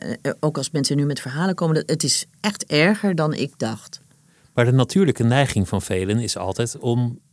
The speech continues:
Speaker 2: te zeggen, het valt wel mee. Of, ach ja,
Speaker 1: Het hoort
Speaker 2: zo
Speaker 1: erbij.
Speaker 2: is hij nou eenmaal.
Speaker 1: Ja.
Speaker 2: Je weet hoe die is.
Speaker 1: Ja, zo, maar zo
Speaker 2: Het is
Speaker 1: zijn
Speaker 2: een
Speaker 1: we
Speaker 2: ruwe
Speaker 1: altijd,
Speaker 2: bolster.
Speaker 1: ja, zo zijn we ook altijd met elkaar omgegaan.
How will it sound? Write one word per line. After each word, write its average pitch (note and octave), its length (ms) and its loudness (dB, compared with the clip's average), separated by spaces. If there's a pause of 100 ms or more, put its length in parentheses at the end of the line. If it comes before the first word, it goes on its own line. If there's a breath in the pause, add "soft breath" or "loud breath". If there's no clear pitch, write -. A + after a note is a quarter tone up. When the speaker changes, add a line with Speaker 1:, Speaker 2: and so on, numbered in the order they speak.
(100)
Speaker 2:
te - 120 -4
zeggen, A#2+ 300 0
het A2+ 180 0
valt A#2+ 280 0 (200)
wel B2+ 280 6
mee. F2+ 260 2
Of, G2 240 -2 (480 soft breath)
ach G2 240 -2
ja, F#2 340 2 (120)
Speaker 1:
Het D3 160 -6
hoort D3 220 -2
Speaker 2:
zo A2+ 140 6
Speaker 1:
erbij. A2+ 180 0
Speaker 2:
is A2+ 100 4
hij A#2+ 300 4
nou G2 200 4
eenmaal. G#2 240 4
Speaker 1:
Ja. A#3 120 8
Speaker 2:
Je G2 60 2
weet A2 260 4
hoe A#2 160 2
die B2+ 300 0
is. A2 100 2
Speaker 1:
Ja, F#3+ 220 4
zo, F#3 240 2
maar F#3+ 180 2
zo F#3+ 100 2
Speaker 2:
Het F3+ 100 4
is B2+ 80 6
Speaker 1:
zijn E3 120 6
Speaker 2:
een G#2+ 60 4
Speaker 1:
we A#2+ 60 6
Speaker 2:
ruwe A#2 120 8
Speaker 1:
altijd, A2 200 4
Speaker 2:
bolster. F#2 400 0
Speaker 1:
ja, F3+ 260 4
zo C#3+ 140 -2
zijn F3 180 0
we E3+ 60 2
ook E3+ 120 -2
altijd E3+ 240 0
met D#3 140 0
elkaar D3+ 220 -2
omgegaan. C#3+ 760 -4